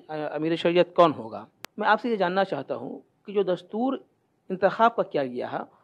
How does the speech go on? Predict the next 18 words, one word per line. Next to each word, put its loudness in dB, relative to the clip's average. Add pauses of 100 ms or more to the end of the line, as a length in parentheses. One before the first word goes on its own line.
(300)
उस -4
सिलसिले -2
में 0
शरई 2
एतबार 2
से -8 (560)
और 4
इमारत 0
के 2
दस्तूर 2
के 0
लिहाज -2
से -4
वो 2
कहाँ 2
तक 0
सही -6
है? -20